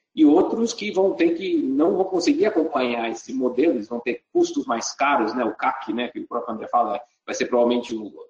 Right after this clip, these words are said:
impossível dele conseguir competir, e alguns bancos vão se tornar o que acontece na Europa, por exemplo. Ele é muito bom em um produto, e os outros produtos ele vai usar uma plataforma, vai contratar o Guia Bolso, vai fazer outras coisas pra oferecer o serviço de um outro banco, de outra instituição.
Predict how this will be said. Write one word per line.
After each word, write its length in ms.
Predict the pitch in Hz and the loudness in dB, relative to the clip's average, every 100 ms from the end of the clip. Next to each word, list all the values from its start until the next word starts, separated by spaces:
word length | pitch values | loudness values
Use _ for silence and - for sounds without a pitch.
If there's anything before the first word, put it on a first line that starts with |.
| _ | _
impossível 600 | 113 - 127 - - 123 | -16 -12 -8 -2 0 2
dele 160 | 123 | 0
conseguir 320 | 131 120 - - | -2 -6 -6 -4
competir, 720 | 131 131 170 - 240 302 302 _ _ - | -4 -2 -4 0 2 2 2 _ _ 2
e 100 | 381 | 4
alguns 280 | - 359 302 | 6 2 4
bancos 320 | - - - | 4 2 0
vão 140 | 208 | -2
se 160 | 208 233 | -2 0
tornar 320 | 226 165 - | 2 4 4
o 40 | |
que 60 | - | 2
acontece 520 | 214 170 165 170 190 | -2 -2 0 0 0
na 80 | 196 | 0
Europa, 280 | 151 156 - | 2 2 0
por 140 | 127 | -2
exemplo. 240 | 107 123 - | -4 -4 -6
Ele 100 | 117 | -4
é 40 | |
muito 280 | 127 175 339 | 2 2 2
bom 220 | - 302 302 | 2 4 6
em 120 | 170 | 6
um 140 | 196 | 4
produto, 460 | 277 240 233 320 - _ 370 | 0 -4 0 -2 -4 _ 2
e 60 | |
os 100 | 339 | 4
outros 220 | - - | 2 0
produtos 400 | 381 330 294 - | 0 0 2 0
ele 160 | 202 381 | 0 -2
vai 400 | - 160 170 - - _ _ | 0 2 2 0 -8 _ _
usar 520 | 151 113 127 147 156 | 0 2 2 2 4
uma 240 | 151 143 135 | 4 2 0
plataforma, 720 | 117 113 117 135 156 151 131 | -2 -2 -2 0 2 2 2
vai 160 | 127 | -2
contratar 400 | 135 120 123 123 | -6 -6 -2 0
o 100 | 120 | 0
Guia 160 | 123 - | -4 -4
Bolso, 600 | 131 160 160 151 135 117 | 2 2 2 0 -2 -2
vai 260 | 123 127 120 | 0 0 0
fazer 240 | 120 120 | -4 -2
outras 340 | 131 - 147 - | -2 -2 -8 -4
coisas 260 | 156 330 | -2 -2
pra 340 | - - - - | 0 4 4 4
oferecer 680 | - - - 170 - - 403 | 0 2 4 4 4 2 2
o 80 | |
serviço 440 | 403 392 320 381 - | 2 -2 -2 -6 -8
de 100 | 349 | -2
um 140 | 311 | 4
outro 320 | 339 392 339 | 6 4 2
banco, 300 | 285 143 156 | 0 0 0
de 60 | - | 2
outra 200 | 151 156 | 2 0
instituição. 420 | 151 - 175 - | -10 -14 -12 -12